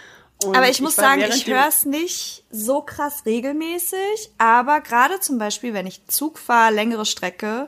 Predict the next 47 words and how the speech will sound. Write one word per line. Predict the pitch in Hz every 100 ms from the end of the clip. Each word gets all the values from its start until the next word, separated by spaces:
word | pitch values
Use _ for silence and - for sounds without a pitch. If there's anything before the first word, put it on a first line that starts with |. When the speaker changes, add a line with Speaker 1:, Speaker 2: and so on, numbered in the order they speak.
| - _
Speaker 2:
so | - 214
nach | 190
Speaker 1:
Mhm. | 214 214
Speaker 2:
Hause | 233 240 233
oder | 220 220
so, | 220 220 220 - - -
dann | 302
guck | 381 427
ich | 403
immer | - 302
mal | 277 240 226
so | 226
ab | 220
und | 262
zu | 254 220
rein | 196 202 233
und, | 208 -
und, | 202 196
und | - 196
lad | 208 208 233
mal | 226
so | 208
eine | 202
Folge | - 190 196 214
wieder | 202 196
zwischendurch | 214 - 190 190
runter. | - 196 220 156 160 _ -
Also, | 202 202
Speaker 1:
Äh. | 226 240 240 233 247 247 -
Speaker 2:
I | 226 320
like | 247 370 - -
that. | 320 381 - _ _ _ - - - _
Speaker 1:
Ich | 226 -
find | - 262
es | 359 -
auch | 240
mega | 247 269
krass, | 254 240 247
dass | - - - -
vereinzelt | 208 185 202 269 330 320
manche | 208 247 254
Folgen | - 185 214 240 208 202 196
mit | 208 208 233 -
Video | 196 233 269 240 170 160
auf | - 180 180 - - -
Spotify | - - 214 254 - 165 165
sind. | - 151 165 208